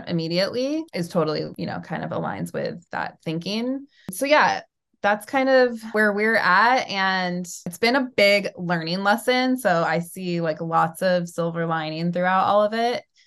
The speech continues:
because again, like, this is, like, the health and wellness is my passion. So I've just been able to learn even more about my own health and just, like, fertility and health in general. And now I'm obviously, like, opening up on social media and sharing my story, which has been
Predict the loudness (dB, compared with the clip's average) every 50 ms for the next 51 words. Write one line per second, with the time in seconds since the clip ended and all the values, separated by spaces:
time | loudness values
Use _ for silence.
0 | _ _ _ -10 -6 -2 2 2 2 2 0 -2 -4 -4 -4 -4 -6 -8 -10 -10
1 | -8 -8 -8 -8 -4 -4 -2 -2 -4 -4 -8 -14 -20 -20 _ _ _ _ _ _
2 | _ _ _ _ _ -12 -12 -12 -12 -14 _ _ 0 2 4 4 4 2 2 0
3 | -4 -8 _ _ _ _ _ _ _ _ _ _ _ -4 -2 -2 -2 -2 -2 -2
4 | 0 0 0 -2 -2 -4 -6 -6 -8 -8 -8 -10 -14 -10 -6 -4 -2 -2 -2 -4
5 | -4 -2 -2 -2 -2 -2 -4 -4 -2 0 0 0 0 2 2 4 4 2 0 0
6 | 0 -4 -6 -6 -8 -8 -8 -6 -6 -8 -10 -10 -10 -10 -8 -8 -8 -8 -8 -10
7 | -10 -10 -10 -10 -8 -8 -8 -8 -8 -6 -6 -6 -6 -6 -6 -4 -4 -4 -2 -2
8 | 0 0 2 2 0 -2 -4 -4 -6 -4 -6 -8 -10 -10 -10 -10 -10 -10 -10 -12
9 | -14 -4 0 2 2 2 2 0 0 0 -2 -2 -2 -4 -4 -4 -6 -2 0 2
10 | 2 2 2 0 0 0 0 0 0 -2 -2 -4 -6 -6 -6 -6 -6 -6 -4 -4
11 | -2 -2 -2 -2 -2 -2 -4 -4 -6 -6 -4 -4 -4 -4 -6 -8 -8 -8 -8 -6
12 | -4 -4 -6 -4 -6 -6 -6 -6 -6 -8 -6 -6 -8 -8 -8 -8 -8 -8 -8 -8
13 | -10 -10 -8 -6 -4 -2 0 2 4 4 4 2 2 0 -2 -4 -4 -4 -4 -6
14 | -6 -8 -8 -6 -4 -2 0 0 0 0 0 -2 -2 -2 -4 -8 -4 -2 0 0
15 | 0 0 0 -2 -2 -4